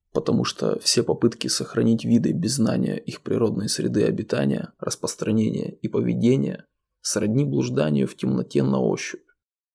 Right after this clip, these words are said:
Природа Мадагаскара – его флора и фауна всё ещё находятся под серьёзной угрозой, но мы знаем, что нужно делать, и уже приступили к работе. Если мы добьёмся успеха,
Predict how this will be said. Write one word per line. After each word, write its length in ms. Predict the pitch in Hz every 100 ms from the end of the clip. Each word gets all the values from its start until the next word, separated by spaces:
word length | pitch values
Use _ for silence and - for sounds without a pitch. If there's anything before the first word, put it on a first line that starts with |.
| _ _ _ _ _ _
Природа 380 | - 107 117 127
Мадагаскара – 920 | - - - - - - 76 - - _ _ _ _
его 220 | 110 110
флора 360 | 113 - 120 120
и 140 | -
фауна 640 | - - - - - - - _ _ _
всё 220 | - 139
ещё 260 | 147 -
находятся 540 | 123 127 - 71 69 -
под 160 | - -
серьёзной 540 | 120 107 143 139 123
угрозой, 600 | - 117 117 110 - - _ _ _ _ _ _
но 120 | 110
мы 120 | 120
знаем, 380 | 147 143 143 -
что 180 | - -
нужно 300 | 117 113 113
делать, 500 | 113 - - - - _ -
и 80 |
уже 280 | 117 113 123
приступили 580 | 131 127 - - 127 127
к 100 | -
работе. 480 | - - - - - _ _ _ _ _ _ _ _ _
Если 320 | - 110 - 113
мы 140 | 110
добьёмся 500 | 117 120 113 123 -
успеха, 600 | - - 73 - - -